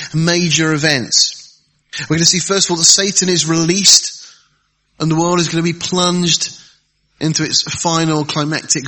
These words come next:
battle. Now, this will be at the end of the millennium, after the thousand years reign of Jesus. Then we're gonna see the end of this current order of things. Everything is gonna get dissolved. Everything that we think of as real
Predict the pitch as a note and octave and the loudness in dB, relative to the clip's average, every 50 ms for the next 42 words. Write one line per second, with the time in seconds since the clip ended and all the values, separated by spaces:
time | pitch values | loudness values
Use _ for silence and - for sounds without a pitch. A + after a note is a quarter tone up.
0 | B2 A#2+ C#3 C3 C#3+ - - C3+ A#2+ G#2+ E2+ - - - - - - C#3 D#3 D#3+ | -4 -2 -2 -2 0 -2 -2 -4 -4 -6 -8 -12 -16 -18 -16 -8 -4 -2 0 0
1 | - E3 D3+ E3+ D#3+ - F3+ E3 D#3+ E3 D3 - D#3 E3+ E3+ E3+ E3+ D#3+ D3+ C#3+ | 0 0 0 0 0 0 -2 0 0 -2 -2 -2 0 2 2 2 2 2 2 2
2 | C#3+ B2+ - D3 D#3 C#3 C3 D3 D3 C#3+ C3+ C#3 C#3+ C#3 C3 A#2+ - - D3+ D#3 | 0 0 -2 -4 -4 -4 -2 -2 -2 -2 0 0 -2 -2 -2 -2 0 0 2 2
3 | D#3+ D3+ - D3+ D3+ D3+ - - D3+ D3 D3+ D#3+ D3 D3+ D3+ D3+ C#3+ C#3 C#3+ C#3 | 0 -2 -4 -4 -4 -4 -4 -2 -2 0 0 0 0 0 0 0 0 0 0 0
4 | C3 B2 C3+ C#3 C3+ C3+ B2+ B2 B2 B2 A#2+ B2 B2+ B2+ B2+ A#2+ A2+ G2+ - - | -2 -2 -2 0 0 0 -2 -2 -4 -4 -4 -4 -4 -4 -4 -4 -4 -2 -2 -2
5 | - - - - - - _ _ _ _ - - - - F#3+ - D3 E3 F#3+ G3+ | -2 -2 -6 -12 -18 -20 _ _ _ _ -18 -12 -10 -8 -8 -2 0 0 2 2
6 | G#3 G3+ G#3 G#3 G#3 - - - G#3 G3 F3+ D#3+ F3 - - F3+ F3+ F#3 F#3+ F#3 | 2 0 0 2 2 2 2 2 2 0 0 0 -2 -2 0 0 2 2 2 2
7 | F3 E3+ D#3 E3 E3+ E3 - - - - F3 E3+ E3+ E3+ D#3 - F3 D#3+ D#3+ D3+ | 0 0 0 2 2 2 2 0 0 -2 -2 -2 -2 -2 -2 -2 -2 -2 -2 -2
8 | C#3+ C#3+ C3 - C#3+ C3 B2+ B2+ C#3+ G3 G3+ G3+ G3 E3+ F#3 F3+ F3+ E3 - - | -2 -4 -4 -4 -6 -6 -4 -2 -2 -2 0 0 -2 0 0 -2 -2 -2 -4 -8
9 | - - - D#3+ D3+ D#3 E3+ D#3+ D#3+ D3+ D#3 D3+ - - - - - - D3+ D3 | -8 -4 -2 0 2 2 2 2 2 2 0 -2 -2 -4 -10 -16 -8 -4 -2 -2
10 | C3+ D3+ C3+ A#2+ G#2+ G2 G2+ - - - - _ _ - - G#3+ A3+ A3+ B3+ A#3+ | 0 0 -2 -2 -4 -6 -8 -10 -16 -20 -20 _ _ -4 -2 -2 0 0 -2 -2
11 | A3+ A3 G#3+ G#3 - G#3+ G3+ - F#3+ F3+ D#3+ - - E3+ F3 D3+ D#3+ E3+ E3 D3+ | 0 0 -2 -2 -2 -4 -4 -2 -2 -4 -4 -6 -6 -4 -4 -4 -4 -6 -6 -2
12 | E3 G#3 G3+ E3+ D3 B2+ B2 B2+ B2+ | -2 0 0 0 -2 -2 -4 -6 -8